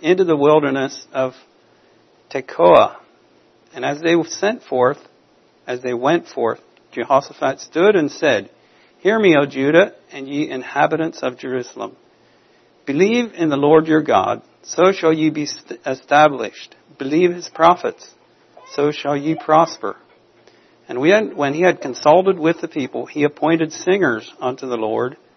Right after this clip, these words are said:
and that should praise the beauty of holiness." That struck me as I was studying. "That they should praise the beauty of holiness as they went out before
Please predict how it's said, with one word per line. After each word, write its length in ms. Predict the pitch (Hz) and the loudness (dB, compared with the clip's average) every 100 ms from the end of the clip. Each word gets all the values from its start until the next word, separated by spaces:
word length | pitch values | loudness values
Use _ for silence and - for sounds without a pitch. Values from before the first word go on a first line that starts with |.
| _ _ _ _ - | _ _ _ _ -10
and 180 | 143 | -2
that 180 | 151 156 | 0 0
should 220 | - 139 | -4 -12
praise 640 | - 160 165 185 190 180 - _ - - _ - | -6 0 2 2 0 -6 -20 _ -20 -20 _ -20
the 140 | - 120 | -14 -14
beauty 580 | - 143 175 175 180 180 - | -8 2 2 4 0 -4 -14
of 180 | 143 131 | -12 -12
holiness." 640 | - 156 165 147 117 101 - - _ _ _ _ - - _ _ _ | -6 -2 -2 -2 -6 -12 -18 -20 _ _ _ _ -20 -20 _ _ _
That 200 | 147 - | -4 -4
struck 400 | - 147 135 - | -4 -4 -4 -8
me 200 | 120 110 | -12 -10
as 160 | 110 | -8
I 200 | 123 117 - _ _ _ - | -4 -4 -4 _ _ _ -14
was 180 | 123 | -14
studying. 520 | - - 131 123 113 113 - _ _ _ _ _ | -10 -2 0 0 -6 -12 -18 _ _ _ _ _
"That 120 | - - | -6 2
they 160 | 208 | 2
should 240 | 208 156 - | 0 -6 0
praise 420 | 160 185 208 170 | 4 4 4 -2
the 100 | 139 | -10
beauty 360 | 147 160 196 | -2 2 4
of 100 | 202 | 2
holiness 640 | 185 185 170 131 107 - _ | -2 -2 0 0 -6 -10 _
as 200 | 139 139 | -6 -2
they 100 | 151 | -2
went 240 | 143 135 | -2 0
out 240 | 139 165 - | 0 0 0
before 580 | 151 - 135 139 135 | -8 -10 -6 -4 -4